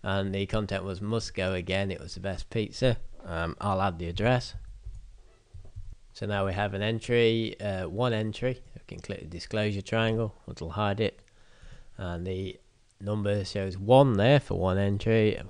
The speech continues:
Look at it, and it's "Had pizza at Moe's." "Must go again," it's got the date. I'm now gonna do the same for the work journal, except I'm gonna pick the future. So in this case,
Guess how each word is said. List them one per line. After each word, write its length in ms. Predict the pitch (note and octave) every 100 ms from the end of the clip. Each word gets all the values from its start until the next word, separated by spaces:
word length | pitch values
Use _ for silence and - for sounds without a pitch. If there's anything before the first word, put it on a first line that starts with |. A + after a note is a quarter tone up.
| -
Look 180 | F#2 G2
at 60 |
it, 140 | F#2 -
and 100 | F#2
it's 300 | E2+ - -
"Had 340 | - A2 G2+
pizza 380 | - G#2 - -
at 120 | E2
Moe's." 580 | F#2+ A2 A2 A2 A2 - - - - - - -
"Must 220 | - -
go 160 | G2+ F2
again," 300 | F2+ F2 E2+
it's 140 | - -
got 180 | D#2+
the 80 | D#2+
date. 520 | F2 G2+ G2 F#2+ - - - - - - - - - - - - - - - -
I'm 100 | G2
now 140 | B2
gonna 200 | A2+ G#2+
do 160 | G#2+ G2+
the 80 | F#2+
same 480 | - B2+ G2+ G#2
for 100 | F#2+
the 80 | G2+
work 420 | G2+ A2 G#2+ G2
journal, 460 | F#2+ F#2+ F#2 F#2 G#2
except 320 | F2+ - G2
I'm 80 | G#2
gonna 140 | G2+
pick 260 | G2 A#2 -
the 80 | G#2
future. 580 | - B2 A2 - A#2 B2
So 160 | - F2
in 100 | G2
this 160 | G2+
case, 460 | - G2 F#2+ G2